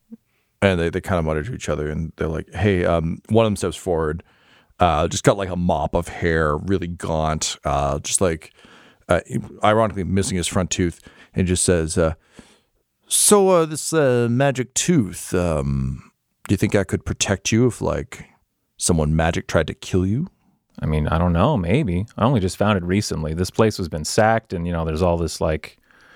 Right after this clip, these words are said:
Speaker 2: destruction everywhere. We're, you know, we're cleaning it up.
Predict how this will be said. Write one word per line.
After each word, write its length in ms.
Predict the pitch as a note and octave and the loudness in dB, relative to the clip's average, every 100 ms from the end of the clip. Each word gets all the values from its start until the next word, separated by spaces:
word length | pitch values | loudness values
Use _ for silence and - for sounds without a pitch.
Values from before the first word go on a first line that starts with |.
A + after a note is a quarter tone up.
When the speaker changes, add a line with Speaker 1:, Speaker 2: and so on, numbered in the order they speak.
| _ _ _ _ | _ _ _ _
Speaker 2:
destruction 600 | F#2 - - A#2 A2 - A2+ | -2 0 4 2 2 0 0
everywhere. 360 | A2+ A2 A2+ | 2 4 4
We're, 100 | G2+ | 2
you 80 | G#2 | 2
know, 80 | G2+ | 0
we're 120 | F2+ | -2
cleaning 360 | - B2 A#2+ G2 | 0 2 2 4
it 80 | G#2 | 4
up. 260 | D#3 C3 | 2 0